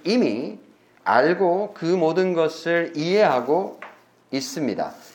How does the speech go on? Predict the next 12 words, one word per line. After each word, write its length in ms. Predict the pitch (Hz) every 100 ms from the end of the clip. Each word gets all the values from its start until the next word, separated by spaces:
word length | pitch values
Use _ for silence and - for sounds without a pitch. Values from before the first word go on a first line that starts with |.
| - -
이십칠 500 | 123 147 - 151 -
절의 440 | 147 131 113 104
말씀을 360 | 95 95 117 117
보면 320 | 90 92 90
"내가 240 | 120 143
목자를 580 | 147 135 - 151 156 170
치리니"라고 840 | 175 202 180 165 143 123 123 135
했을 180 | 147 160
때 80 | 151
그 80 | 165
"내가"라는 760 | 135 139 160 165 160 160 160
주체는 840 | 151 156 - 175 170 196 294 -